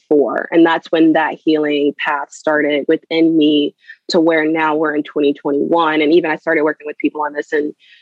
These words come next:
twenty seventeen in my own way. And then I was working in treatment and, um, sexual addiction and dysfunction in about twenty ten is when I started working with people in that. But just in my own way, from my own medicine, that's through me from God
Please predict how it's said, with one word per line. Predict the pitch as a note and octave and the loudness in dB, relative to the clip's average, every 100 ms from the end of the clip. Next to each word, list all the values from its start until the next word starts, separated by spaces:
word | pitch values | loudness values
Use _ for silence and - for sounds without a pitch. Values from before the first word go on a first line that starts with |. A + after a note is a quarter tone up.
| - | -4
twenty | G3+ F3+ | 0 2
seventeen | F3 D#3 D3+ - D#3 | 2 0 0 0 2
in | D3 | 2
my | C#3 - | 0 0
own | E3 E3+ F#3+ | 0 2 2
way. | G#3 B3+ D4 F3 | 0 0 -2 2
And | F3 | 2
then | D#3+ | 2
I | D#3 | 0
was | D#3 | 0
working | D#3 D#3 D3+ | -2 -2 -2
in | D3+ D3 D3 - | 0 0 0 -2
treatment | - F3+ - D#3+ D3 D3+ - - | -2 0 0 -2 -2 -2 -6 -4
and, | D#3+ D3+ C3+ D#3 | -2 0 0 -2
um, | D3 D#3+ | -4 -4
sexual | D#3 - D#3 | -6 -2 -2
addiction | D#3 D3+ - D3+ | -2 -2 -4 -4
and | D3 | -4
dysfunction | C#3+ C#3+ - D3 - C#3+ C#3+ C#3+ - - - _ - | -6 -6 -6 -4 -6 -6 -2 -4 -6 -20 -20 _ -4
in | E3+ | -2
about | D#3+ D#3 C#3+ C#3 - | 0 0 0 -2 -6
twenty | - E3+ D#3 | -4 0 0
ten | D#3 D3+ C#3+ C#3+ | -2 -2 0 0
is | C#3+ | 0
when | D3 | -4
I | D3 | -4
started | - D3+ C#3+ | -2 -2 0
working | D#3 D3+ D3 | -2 -2 -4
with | D3 - | -4 -2
people | D#3 C#3 | -4 -4
in | C#3+ D3+ | -4 -2
that. | C#3 C#3 | -2 -2
But | D3+ | -2
just | E3 - | -2 0
in | E3+ | 0
my | D#3 - | 0 -2
own | E3 E3 E3 | -2 0 0
way, | D#3+ D3+ | 0 -2
from | D3 D#3 | -4 -6
my | D3+ C#3 | -6 -2
own | D#3 D3+ | 0 2
medicine, | D3 C#3+ - D3 - | 2 0 -4 -8 -8
that's | C#3+ - _ | -8 -10 _
through | E3 D#3 | 0 2
me | D3 | 0
from | D3 D3+ D3+ | -4 -6 -4
God | D3+ D#3 D3 D3 | -2 -2 -2 -4